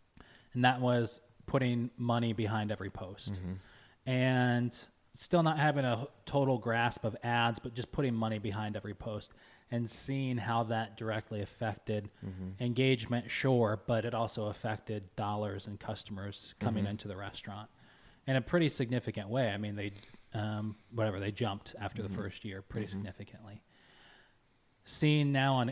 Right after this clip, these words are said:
Speaker 1: Instagram and, like you said, on Facebook, even with boosted posts,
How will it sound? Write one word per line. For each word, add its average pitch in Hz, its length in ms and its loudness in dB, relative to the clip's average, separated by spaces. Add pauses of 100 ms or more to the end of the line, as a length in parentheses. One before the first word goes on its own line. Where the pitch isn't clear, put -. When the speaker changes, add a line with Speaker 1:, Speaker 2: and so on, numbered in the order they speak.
Speaker 1:
Instagram 117 880 -2
and, 127 240 2
like 113 140 -2
you 120 80 -2
said, 117 160 0
on 107 80 0
Facebook, 117 500 -2
even 131 260 0
with 104 220 -2
boosted 113 460 -4
posts, 113 380 -2